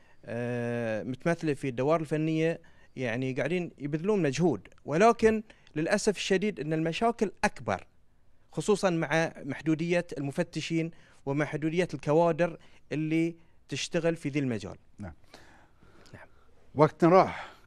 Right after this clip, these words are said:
Speaker 2: كلام للحين ما كمل، لكن عطني حل.
Speaker 1: الحل، آه، باختصار.
Speaker 2: في جملة، يعني،
Speaker 1: إيه،
Speaker 2: باختصار.
Speaker 1: نعم. آه، أتوقع، يعني، في وجهة نظري المتواضعة،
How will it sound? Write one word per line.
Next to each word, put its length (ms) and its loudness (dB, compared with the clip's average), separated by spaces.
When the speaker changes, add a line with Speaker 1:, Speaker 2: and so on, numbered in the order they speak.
Speaker 2:
كلام 500 2
للحين 240 0
ما 120 4
كمل، 500 0
لكن 460 0
عطني 340 0
حل. 240 -8
Speaker 1:
الحل، 600 -4
آه، 360 -2
باختصار. 640 0
Speaker 2:
في 160 -4
جملة، 320 -2
يعني، 340 -10
Speaker 1:
إيه، 120 0
Speaker 2:
باختصار. 220 -4
Speaker 1:
نعم. 100 -10
آه، 380 -12
أتوقع، 480 -8
يعني، 440 -10
في 140 -12
وجهة 300 -2
نظري 440 -6
المتواضعة، 680 -2